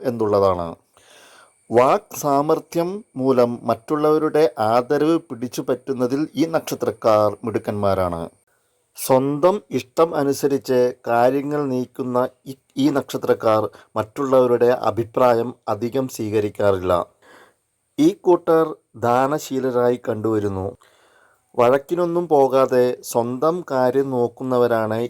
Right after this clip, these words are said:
ഈ നക്ഷത്രക്കാർ. ഈ നക്ഷത്രക്കാർക്ക് പിതാവിൽ നിന്നുള്ള ഗുണം കുറവായിരിക്കും. സ്വന്തം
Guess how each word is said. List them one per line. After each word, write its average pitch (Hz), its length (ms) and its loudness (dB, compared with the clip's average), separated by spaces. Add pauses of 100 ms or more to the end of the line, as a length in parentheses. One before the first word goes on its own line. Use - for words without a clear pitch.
ഈ 120 80 -4
നക്ഷത്രക്കാർ. 101 800 -4 (680)
ഈ 170 140 6
നക്ഷത്രക്കാർക്ക് 151 1000 -2 (100)
പിതാവിൽ 127 640 2
നിന്നുള്ള 139 480 -2
ഗുണം 117 400 -4
കുറവായിരിക്കും. 101 1040 0 (1080)
സ്വന്തം 139 580 0